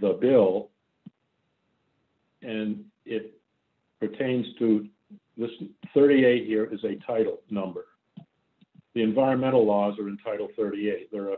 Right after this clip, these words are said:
forty some, I think, titles, sec-, titles, title numbers, numbered titles there. M R S A may, means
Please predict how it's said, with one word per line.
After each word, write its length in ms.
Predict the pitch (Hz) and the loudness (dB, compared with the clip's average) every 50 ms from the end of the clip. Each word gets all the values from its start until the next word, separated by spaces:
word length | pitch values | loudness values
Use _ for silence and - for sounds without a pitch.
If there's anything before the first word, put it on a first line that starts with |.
| - | -6
forty 400 | - 117 110 104 101 98 95 92 - | -4 -2 0 0 0 -2 -4 -6 -8
some, 220 | - 95 90 87 90 | -10 -10 -10 -10 -12
I 100 | 87 85 - | -14 -14 -12
think, 180 | - 95 90 82 _ _ - | -10 -10 -10 -10 _ _ -8
titles, 380 | - 104 95 95 92 87 87 - - - - - _ _ - - - | -4 -2 0 0 -2 -4 -6 -10 -14 -20 -20 -20 _ _ -20 -10 -8
sec-, 180 | - 117 - - - _ _ - _ _ _ | -8 -8 -8 -10 -18 _ _ -20 _ _ _
titles, 340 | - - 117 104 92 87 - - - _ _ - - - _ _ _ _ _ _ _ _ _ | 4 4 4 4 2 0 -4 -8 -18 _ _ -20 -20 -20 _ _ _ _ _ _ _ _ _
title 240 | - 147 147 131 117 | 0 2 4 4 4
numbers, 360 | 107 107 104 101 98 - - - | 4 2 2 2 0 -2 -4 -6
numbered 360 | - 120 117 107 104 98 101 - | -4 -4 -2 -2 -2 -2 -2 -4
titles 300 | 101 98 90 82 - _ _ - | -4 -4 -4 -6 -10 _ _ -8
there. 220 | 101 98 87 - - _ _ _ _ _ _ _ _ _ | -6 -6 -6 -8 -12 _ _ _ _ _ _ _ _ _
M 140 | - 156 165 | 0 2 4
R 220 | 160 151 139 - | 4 4 4 2
S 140 | - - - | 0 -2 -2
A 160 | 147 127 123 | 0 0 0
may, 460 | 117 113 110 110 110 110 110 113 - - | 0 -2 -4 -4 -2 -4 -4 -6 -6 -6
means 320 | 117 113 113 110 107 104 | -4 -4 -2 -2 -4 -6